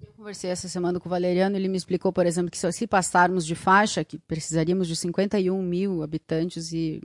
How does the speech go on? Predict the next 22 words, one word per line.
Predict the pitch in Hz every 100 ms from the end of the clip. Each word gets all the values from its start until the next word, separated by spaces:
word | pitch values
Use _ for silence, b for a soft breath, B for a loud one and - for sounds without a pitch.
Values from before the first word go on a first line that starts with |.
| 156 -
mais | 156 160 156 160
algum, | 156 160 160 156 151 B B B B B
algumas | - 160 170 165
centenas, | 190 180 175 160 156 - B B B B
nós | 170 190
conseguiríamos | - 233 226 196 233 240
realizar | 202 196 180 190 202
uma | 196 180 190
obra | 208
como | - 202
a | 208
da | 214
Avenida, | 202 208 196 214 226
por | 214 202
exemplo, | 175 185 190 208
a |
mais | 220 185 196 -
todos | - 202 202
os | 220 196
anos. | 175 165
Então, | 175 175 185
é | 190